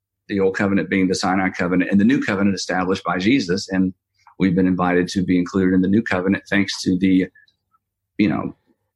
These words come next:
God's providential work from the time of Abraham on. So to me, again, this is, it's just very sequential. It, it's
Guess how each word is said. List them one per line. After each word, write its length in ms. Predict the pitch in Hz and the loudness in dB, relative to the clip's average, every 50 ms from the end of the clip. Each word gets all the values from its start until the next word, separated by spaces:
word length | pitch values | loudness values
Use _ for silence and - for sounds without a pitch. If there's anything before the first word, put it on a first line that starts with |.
| _ _ _ _ _ _ 92 | _ _ _ _ _ _ -4
God's 400 | - 98 92 98 98 95 95 - | -2 0 2 2 2 0 0 -4
providential 600 | - _ - 98 98 95 98 98 98 101 104 98 | -6 _ -2 -2 0 2 2 2 2 2 2 2
work 200 | 95 95 107 101 | 2 2 0 0
from 140 | - 101 95 | 0 0 0
the 80 | 90 | 0
time 280 | 87 113 101 98 101 92 | 0 0 2 2 2 2
of 80 | 85 85 | 2 0
Abraham 480 | 95 101 98 104 101 104 104 104 98 | 0 0 0 0 2 2 4 4 4
on. 340 | 98 110 113 92 69 67 78 | 2 0 0 -2 -6 -10 -8
So 260 | - - 107 95 87 | -2 -2 0 0 0
to 180 | 85 - - 127 | -2 0 2 2
me, 220 | 139 165 180 135 | 2 4 2 2
again, 260 | 113 113 139 135 113 | 2 2 2 2 4
this 180 | 107 160 160 - | 2 2 2 2
is, 160 | 170 123 - - | 0 -2 -2 -2
it's 160 | 139 139 - | -2 0 2
just 180 | - 170 165 139 | 2 0 2 2
very 240 | 120 123 123 151 156 | 2 2 2 2 2
sequential. 800 | 151 - 160 156 139 139 131 120 - 120 117 117 113 110 - - | 2 0 0 0 0 0 0 2 2 2 2 2 2 0 -2 0
It, 140 | 95 92 - | -2 0 0
it's 300 | 98 87 82 - - _ | -2 -4 -4 -8 -16 _